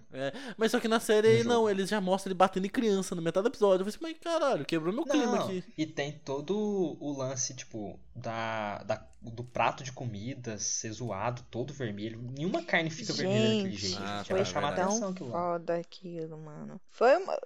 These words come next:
Speaker 3: assim, acho que foi propositalmente, assim, pra causar um desconforto muito grande. Ele focava muito na,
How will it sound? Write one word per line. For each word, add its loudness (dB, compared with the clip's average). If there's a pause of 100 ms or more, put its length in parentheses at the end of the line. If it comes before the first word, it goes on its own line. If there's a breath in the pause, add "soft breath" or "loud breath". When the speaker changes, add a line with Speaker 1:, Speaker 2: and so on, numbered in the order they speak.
(200)
Speaker 3:
assim, -4
acho -2
que -6
foi 4
propositalmente, 4
assim, -8
pra -4
causar 0
um -4
desconforto -8
muito -6
grande. 0
Ele -6
focava 2
muito 0
na, 4